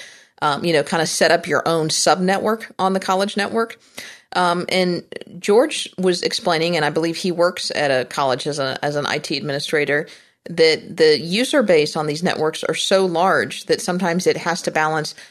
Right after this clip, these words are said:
the, the sheer volume of devices across the network se-, uh, segments, which limits what devices can see each other randomly.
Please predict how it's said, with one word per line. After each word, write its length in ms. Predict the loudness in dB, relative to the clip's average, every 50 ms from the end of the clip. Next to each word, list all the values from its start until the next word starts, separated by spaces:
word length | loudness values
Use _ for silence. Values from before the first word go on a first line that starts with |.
| _ _ _ 2
the, 220 | 2 2 2 2 -2
the 60 | -4
sheer 300 | -4 -2 0 0 0 0
volume 520 | 2 4 4 4 4 4 2 0 0 0
of 140 | -2 -2 -2
devices 500 | -4 -2 0 0 0 0 -2 -4 -4 -2
across 420 | -2 -2 -2 -2 -2 -2 -2 -2 -4
the 100 | -4 -2
network 420 | -2 -2 -2 -2 -2 -4 -4 -6
se-, 220 | -8 -6 -6 -6 -6 -4
uh, 160 | -4 -4 -4
segments, 560 | -4 -2 -2 -2 -2 -4 -6 -6 -8 -6 -4
which 240 | -4 -4 -4 -4 -10 -10
limits 440 | -6 -2 0 0 2 0 0 -2 -4
what 360 | -6 -4 0 0 0 2 2
devices 600 | 0 0 0 0 -2 -2 -4 -4 -4 -4 -4 -4
can 180 | -6 -8 -8 -6
see 220 | -6 -6 -6 -6
each 180 | -6 -6 -4 -2
other 220 | -2 0 0 0
randomly. 580 | 0 -2 -2 -2 -2 -4 -6 -6 -8 -8 -10 -12